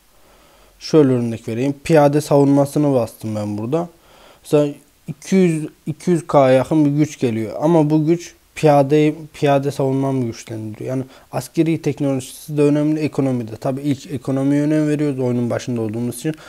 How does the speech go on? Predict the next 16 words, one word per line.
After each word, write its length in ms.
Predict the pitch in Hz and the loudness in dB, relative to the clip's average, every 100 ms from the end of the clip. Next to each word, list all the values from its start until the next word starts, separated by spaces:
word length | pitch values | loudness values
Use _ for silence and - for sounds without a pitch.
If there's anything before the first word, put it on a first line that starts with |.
| - - | -20 -6
Ondan 160 | 139 135 | -2 -2
sonra 200 | 139 127 | -4 -6
askeriye 540 | 120 - 135 143 151 - - _ - | -8 -4 0 2 0 -4 -20 _ -4
geçiyoruz. 380 | 131 131 110 | -2 -2 -2
Yani 200 | 131 147 117 - _ _ _ _ - - - | 0 0 -2 -14 _ _ _ _ -20 -20 -2
bu 140 | 175 139 | 0 4
genel 320 | 143 156 170 | 6 6 6
hızlandırmaları, 1120 | 151 131 127 120 110 110 110 104 104 131 196 - - | 4 2 2 0 -2 -2 -2 -4 -2 -2 -2 -8 -8
kısaca 380 | 127 - 117 113 | -6 -2 -2 -2
özetlemek 640 | 113 117 117 - 107 104 | -4 -4 -8 -8 -10 -8
gerekirse, 540 | 117 123 139 143 156 156 - - - - | -6 -6 -6 -4 -2 -4 -8 -20 -20 -4
bu 140 | 151 151 | -2 0
elinizdeki 720 | 143 143 147 147 151 151 139 | 2 2 2 2 -2 -2 -2
genel 300 | 123 135 143 | 0 2 2
hızlandırmaları 1000 | 139 117 117 113 110 110 110 107 107 113 | 0 0 -2 -2 -4 -4 -4 -4 -4 -2
vesaire 540 | 127 147 131 131 151 | -2 2 2 2 0